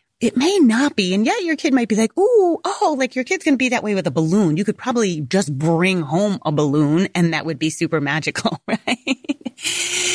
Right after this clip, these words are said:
So that's what I mean by manufacturing an adult sense of imagination. So you have to be careful about that 'cause we'll buy, we'll buy the amazing dolls that do everything, right? And at this young age, and, and don't get me wrong, that might be appropriate when your child's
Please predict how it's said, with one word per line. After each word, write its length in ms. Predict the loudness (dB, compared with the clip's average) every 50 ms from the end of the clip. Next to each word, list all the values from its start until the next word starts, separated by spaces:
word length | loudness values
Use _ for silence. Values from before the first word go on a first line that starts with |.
| -2 -2 -4 -4 -6 -4
So 300 | -2 -2 0 0 -2 -4 _ _ -4
that's 320 | -2 -2 -2 -4 -6 -4
what 80 | -2 0
I 80 | 2
mean 180 | 2 2 2 2
by 220 | 0 0 -2 -4 _ -2
manufacturing 840 | 0 2 4 4 4 4 2 0 0 -2 -4 -6 -6 -4 -4 -2 0
an 60 | 2 2
adult 340 | 0 0 -2 -4 -4 -4 -8
sense 240 | -8 -6 -6 -6 -4
of 80 | -2
imagination. 560 | 0 0 0 0 0 0 -2 -2 -2 -2 -6
So 220 | -6 -4 -4 -4 -2 -2
you 120 | -2 0
have 180 | 0 -2 -2 -2
to 100 | -2 -2
be 100 | -2 -4
careful 380 | -4 -6 -4 -4 -4 -2 -2 -4
about 240 | -2 -2 -2 -2 -2
that 160 | -4 -4 0
'cause 180 | 0 -2 0 2
we'll 120 | 2 0
buy, 640 | 0 0 -2 0 0 0 0 0 0 0 -2 -4 -6 -8 -20 -20 -18 -20 -18 -20 -20 -18 -10 -4
we'll 100 | -4 -4
buy 300 | -2 -2 -4 -2 0 2
the 120 | 2 2 2
amazing 540 | 2 2 2 2 0 0 2 2 2 2 2
dolls 460 | 0 0 0 -2 -2 -2 -4 -6 -4
that 180 | -8 -8 -6
do 180 | -2 -2 -2 -2 _ _ -6
everything, 800 | -4 -2 -2 -2 0 0 0 0 0 -2 -2 -2 -2 0 2 2
right? 320 | 2 2 2 0 0 -2 0
And 120 | 0 0 2
at 220 | 2 0 -4 -2
this 320 | -2 -2 -2 -2 -4 -4 -2
young 240 | -2 -2 -2 -2 -2
age, 260 | 0 0 0 2 2
and, 140 | 0 0 0 0 -2
and 120 | -2 -2 -2 _ -4
don't 200 | -4 -4 -2 -2
get 140 | -4 -2 0
me 100 | 0 0
wrong, 360 | 0 0 -2 0 -2 -4 -2
that 180 | -2 -4 -4 -4
might 180 | -6 -6 -2
be 140 | -2 0 -2
appropriate 480 | -2 -2 -4 -4 -2 0 0 -2 0 0
when 140 | 0 0
your 100 | 0 0
child's 360 | -2 -2 -2 -2 -2 -2 -4